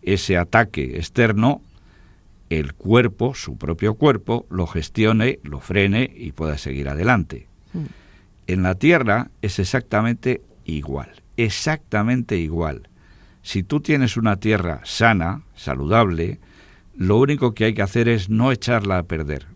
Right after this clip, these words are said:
Speaker 1: porque la tierra de por sí ya está bien. El sitio más impecable en cuanto al equilibrio de vida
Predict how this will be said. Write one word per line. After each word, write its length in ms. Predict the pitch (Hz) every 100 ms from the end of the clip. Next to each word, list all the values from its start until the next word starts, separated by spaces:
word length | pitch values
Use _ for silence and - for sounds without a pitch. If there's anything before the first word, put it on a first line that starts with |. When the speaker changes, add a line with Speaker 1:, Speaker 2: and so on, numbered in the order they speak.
| -
Speaker 1:
porque 280 | 92 82 87
la 140 | 85
tierra 400 | 82 120 117 92 - -
de 180 | 85
por 220 | 80 78 -
sí 300 | 143 165 -
ya 140 | 85 87
está 220 | - 78
bien. 280 | 76 65 - - - _ _ - - - - -
El 120 | 92
sitio 380 | - 151 - 135
más 640 | 107 113 117 - - - - - - - - - - -
impecable 880 | 98 92 92 82 117 104 82 69 -
en 160 | 95 90
cuanto 360 | 82 87 90
al 100 | 87
equilibrio 800 | 85 - 82 90 113 107 95 71 - - -
de 220 | 82 73
vida 420 | 95 90 71